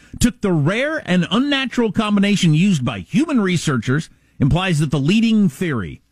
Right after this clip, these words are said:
for the origin of the coronavirus must be laboratory escape.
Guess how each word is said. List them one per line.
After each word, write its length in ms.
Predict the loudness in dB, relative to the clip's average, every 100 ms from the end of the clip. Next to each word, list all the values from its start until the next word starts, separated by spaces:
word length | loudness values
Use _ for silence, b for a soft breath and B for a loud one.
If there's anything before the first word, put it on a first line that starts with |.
| _
for 120 | -4
the 140 | -2 0
origin 380 | 0 0 0 0
of 60 |
the 140 | 0 0
coronavirus 680 | 0 0 0 0 -2 0
must 520 | 2 2 0 -8 -8 -4
be 300 | 0 0 0
laboratory 760 | -2 -2 -2 -2 -2 -2 -4 -12 _ -8
escape. 440 | -8 -8 -14 -16